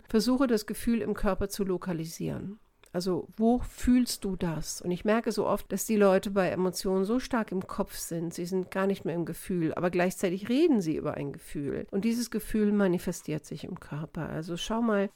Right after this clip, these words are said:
wo genau fühlst du das, ne? Ist das im Brustkorb? Ist das im Bauch? Hängt das in den Schultern? Das kann helfen, auch das Gefühl, äh, einfach mal zu akzeptieren und es darf sein.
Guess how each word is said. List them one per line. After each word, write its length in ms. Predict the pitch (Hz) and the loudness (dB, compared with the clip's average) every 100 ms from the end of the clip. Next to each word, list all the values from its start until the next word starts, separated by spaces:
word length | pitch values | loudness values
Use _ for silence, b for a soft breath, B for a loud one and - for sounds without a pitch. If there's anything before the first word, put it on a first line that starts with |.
| 202 | 2
wo 160 | 214 | 6
genau 300 | 214 208 175 | 8 8 6
fühlst 400 | - - 180 - | 4 0 0 -2
du 40 | 151 | -4
das, 280 | 110 - | -6 -2
ne? 140 | 196 220 | 2 2
Ist 200 | - - | 2 -2
das 140 | 175 | -2
im 160 | - 202 | -2 0
Brustkorb? 560 | 233 240 - 208 180 | 2 0 0 -2 -2
Ist 160 | 208 - | -2 -6
das 180 | 185 - | -6 -4
im 140 | 196 | -4
Bauch? 480 | 185 143 160 160 160 | -4 -4 -2 -2 -2
Hängt 200 | 170 170 | -4 -4
das 140 | 175 | -6
in 120 | - 185 | -4 -4
den 160 | 185 | -4
Schultern? 920 | - 175 151 151 - 139 143 156 202 - _ _ - | -4 -4 -2 -2 -4 -4 -2 -4 -6 -12 _ _ -2
Das 140 | 240 | 0
kann 160 | 320 285 | 4 2
helfen, 920 | 208 208 233 262 269 254 247 247 - _ | 4 4 4 2 2 2 2 -2 -6 _
auch 300 | 185 202 202 | 0 0 -2
das 300 | - 214 202 | -4 -4 -4
Gefühl, 1120 | - - - - 220 226 233 233 226 202 - - - | -8 -10 -8 -4 0 0 0 0 0 -4 -6 -12 -12
äh, 180 | - - - - | -10 -12 -10 -6
einfach 220 | 214 214 | -4 -2
mal 200 | 214 196 | 0 -2
zu 120 | - | -2
akzeptieren 760 | - - 208 - - 226 240 - | -6 -6 -8 -6 -2 2 2 2
und 260 | 202 196 - | 0 -2 -2
es 200 | 196 - | -6 -4
darf 260 | 185 208 | -4 -4
sein. 720 | - - 180 214 220 160 190 | -8 -8 -8 -6 -4 -6 -10